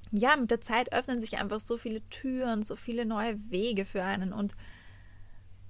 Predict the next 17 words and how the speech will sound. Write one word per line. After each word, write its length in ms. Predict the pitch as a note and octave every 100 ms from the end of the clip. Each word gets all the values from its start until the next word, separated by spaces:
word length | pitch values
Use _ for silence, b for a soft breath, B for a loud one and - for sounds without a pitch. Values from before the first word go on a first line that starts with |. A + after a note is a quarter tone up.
| - -
dann, 200 | G#3+ G3+
dann 160 | G3
kommt 240 | - D#4 A3
einfach 180 | G3
das 200 | F#3 F3
Vertrauen 480 | - F3 - D#3 -
in 120 | A3
sich 180 | - F3+
selbst. 440 | - - - - F#3
Und 160 | F#3
wenn 140 | F#3+ G#3+
man 160 | G#3+
mich 140 | A3 G#3+
jetzt 180 | G#3+
so 80 | G3
fragt, 480 | - - F3+ F#3+ -
so, 180 | -